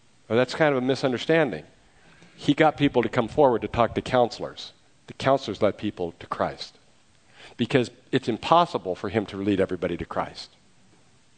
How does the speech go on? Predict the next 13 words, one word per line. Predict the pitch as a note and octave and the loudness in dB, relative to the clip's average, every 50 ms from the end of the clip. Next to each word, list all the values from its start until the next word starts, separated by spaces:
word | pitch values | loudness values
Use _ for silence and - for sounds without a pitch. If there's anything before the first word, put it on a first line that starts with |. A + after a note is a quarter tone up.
| _ _ _ _ _ _ _ | _ _ _ _ _ _ _
That's | - B2+ B2+ - | 2 2 4 4
why | - C3 - - | 0 0 0 2
everybody | - C3 C3 D#3 D3 A#2+ B2 A#2+ A2+ A2+ | 0 2 2 2 2 4 2 4 4 2
has | F#2+ A#2 A2 G2+ - | 2 2 2 2 -2
to | - G#2 | -10 -2
do | G#2 B2+ C#3+ B2 | 0 2 2 2
it. | D2+ C#2 - - - _ _ _ _ _ _ _ _ _ - - - - - - _ _ _ _ _ _ _ _ _ | 0 -2 -8 -20 -20 _ _ _ _ _ _ _ _ _ -20 -20 -20 -20 -20 -20 _ _ _ _ _ _ _ _ _
Like | - B2 A#2 - | 2 2 2 4
anybody | D#3 E3 F3 D#3 D3+ C#3 C3+ C3+ | 4 4 4 4 4 2 4 6
else, | D#3+ D#3 C#3 - | 6 4 4 4
Billy | - D3 E3 D#3+ | 2 2 2 2
Graham | C3+ - D3 D3 C3 | 4 4 2 2 2
could | - - C3 A#2+ | 2 -2 -4 -4